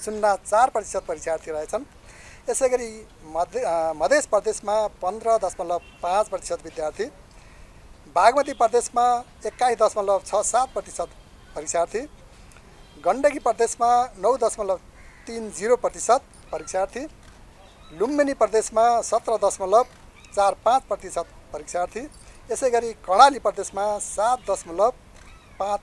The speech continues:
तिन प्रतिशत परीक्षार्थी सङ्ख्या छ भने सुदूरपश्चिम प्रदेशमा एघार दशमलव पाँच प्रतिशत total प्रतिशतको आधारमा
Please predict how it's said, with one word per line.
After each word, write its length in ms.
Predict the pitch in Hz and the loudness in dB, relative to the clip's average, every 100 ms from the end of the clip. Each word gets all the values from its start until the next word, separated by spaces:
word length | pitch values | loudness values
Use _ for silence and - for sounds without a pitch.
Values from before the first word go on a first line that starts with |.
| - - | -10 -10
तिन 140 | 277 | -6
प्रतिशत 360 | 208 170 - 160 | -6 -6 -8 -8
परीक्षार्थी 440 | 156 147 160 156 160 | -12 -12 -12 -12 -14
सङ्ख्या 400 | 160 160 196 233 | -16 -2 0 0
छ 340 | - - - | -4 -16 -4
भने 280 | 185 185 240 | -2 -2 -6
सुदूरपश्चिम 720 | - 302 285 226 - 220 208 | -6 -8 -2 -2 -2 -6 -8
प्रदेशमा 760 | 196 - 165 175 - 170 196 226 - | -10 -8 -8 -10 -10 -4 -2 -2 -6
एघार 260 | 170 185 185 | -4 -2 -2
दशमलव 500 | 165 147 147 170 220 - - - - - - - - | -6 -12 -4 -4 -4 -10 -20 -20 -20 -20 -20 -14 -6
पाँच 200 | 202 214 | -4 -4
प्रतिशत 360 | - - - 151 - - - - - - | -8 -12 -12 -12 -18 -20 -20 -20 -20 -16
total 240 | 180 185 170 - - - - - - - - - - | -6 -6 -6 -12 -20 -20 -20 -20 -20 -20 -20 -20 -12
प्रतिशतको 400 | 196 190 214 - | -10 -2 -2 0
आधारमा 480 | 165 147 147 160 220 | -2 -2 -6 -2 -2